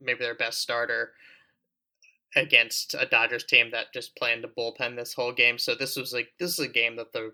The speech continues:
Rays definitely needed to win, and they fortunately were able to come away with it. But yeah, the, I, I don't really know what the answer is for the Dodgers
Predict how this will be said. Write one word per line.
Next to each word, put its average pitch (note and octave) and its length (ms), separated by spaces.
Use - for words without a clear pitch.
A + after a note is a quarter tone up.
Rays A2+ 360
definitely A#2 640
needed C#3 380
to C#3 80
win, A#2+ 460
and A#2 380
they C3 280
fortunately F#3+ 360
were D3+ 140
able D3 120
to D3 80
come D3 220
away E3 200
with F3 160
it. D#3 200
But C#3+ 220
yeah, E3+ 240
the, D3 300
I, D#3 460
I D#3 140
don't F#3 220
really F#3+ 200
know D3+ 220
what C#3 260
the B2 180
answer B2+ 340
is D#3+ 540
for E3 100
the E3 80
Dodgers D#3 720